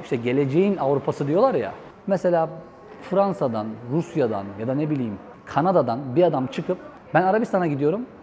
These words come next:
ben Arabistan'da yaşıyorum." desin istiyorlar. Bütün işlerini yaşam merkezinde halledebilsin istiyorlar. Bu şekilde şehirler kuruyorlar. Futbola yatırım yapıyorlar.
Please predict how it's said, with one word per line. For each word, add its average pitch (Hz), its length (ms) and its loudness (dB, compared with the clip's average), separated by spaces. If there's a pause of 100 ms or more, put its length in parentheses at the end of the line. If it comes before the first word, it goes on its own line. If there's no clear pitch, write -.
ben 170 120 2
Arabistan'da 170 680 -2
yaşıyorum." 147 520 2 (300)
desin 156 280 2
istiyorlar. 98 420 -4 (460)
Bütün 202 180 4
işlerini 165 520 0 (380)
yaşam 156 340 2
merkezinde 139 520 0
halledebilsin 123 680 0
istiyorlar. 98 420 -6 (320)
Bu 185 60 2
şekilde 165 400 0
şehirler 143 500 0
kuruyorlar. 110 360 -2 (120)
Futbola 151 480 2
yatırım 147 320 2
yapıyorlar. 101 380 -2